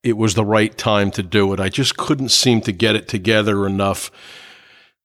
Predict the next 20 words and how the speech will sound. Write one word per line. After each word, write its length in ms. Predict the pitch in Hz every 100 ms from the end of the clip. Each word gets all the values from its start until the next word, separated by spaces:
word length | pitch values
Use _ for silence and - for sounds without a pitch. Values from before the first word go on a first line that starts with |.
| _
to 120 | 147
feel 300 | 131 139 123
strongly 680 | 113 - 139 131 139 127 110
enough 280 | 107 104 101
about 240 | 107 104
doing 200 | 123 120
a 60 | 127
podcast. 600 | - 220 220 - 113 -
And 80 | 123
I 20 |
think 260 | 120 233
it 120 | 208 139
was 300 | 127 120 120
that 100 | 135
I 80 |
was 240 | 131 127 107
really 360 | 160 214 175
just 320 | 131 135 127 -
too 200 | 202 160
frustrated 920 | - 180 220 - 117 98 92 80